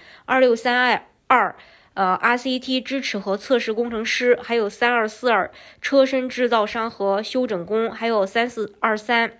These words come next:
电子行业工人，三四二四电信行业工人，三六二五树木栽培工人，四幺幺二牙科保健员、技术员和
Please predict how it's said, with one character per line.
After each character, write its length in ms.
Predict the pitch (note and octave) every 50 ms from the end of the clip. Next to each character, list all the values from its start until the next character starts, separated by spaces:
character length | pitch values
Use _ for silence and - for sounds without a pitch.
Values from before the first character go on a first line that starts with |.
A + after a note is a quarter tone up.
| _ _ _ _ _ _ _ _ _ _ _ _ _ _
电 220 | - C4 B3 A#3 G3+
子 80 | G3
行 200 | F#3+ - F#3+ G3
业 120 | G#3 G#3 G3+
工 180 | G#3+ B3 B3+
人， 260 | B3 G#3+ F3+ F#3 F#3 F#3 - - - - - _
三 220 | - - C4 C4
四 140 | C4+ - B3+
二 240 | - B3 B3+ B3 A#3+
四 260 | B3 - B3+ B3 G3+
电 240 | - C4 C4+ B3 A#3+
信 180 | A#3+ B3+ A3+
行 160 | A3 A3 F#3+ G3+
业 120 | G3+ G3
工 180 | G3 G#3 G3+ G3+
人， 220 | F#3 F3 F3+ F3
三 240 | F3+ - A#3+ B3 B3+
六 100 | B3+ A#3
二 220 | - A3+ A#3+ A3+
五 400 | G#3 F#3+ E3 G2+ D2+ C#3+ E3+ - - - - - - - -
树 260 | - - - D#4 C#4+
木 300 | B3+ B3 B3 A3+ G3 -
栽 240 | - - C4+ C4+ C4
培 160 | C4 B3+ F#3+
工 220 | F#3+ G3+ G#3+ G#3+ G#3
人， 260 | F#3 F3 F3+ F3+ - -
四 240 | - - - C4 B3
幺 160 | B3 B3+ B3
幺 160 | B3+ B3 B3
二 300 | B3 - B3 A#3 G3+ -
牙 200 | F#3+ G3+ F#3 -
科 200 | - - - B3+
保 160 | G#3 G#3 F3
健 200 | F3 G#3+ G#3+ G#3
员、 300 | G3+ F#3+ F3 F3 G3 G3+ -
技 180 | - B3 A#3+
术 180 | A3 - A3 G3+
员 220 | F#3 F#3 F3+ F#3+
和 340 | G#3 - - F3 F3 F#3 F3+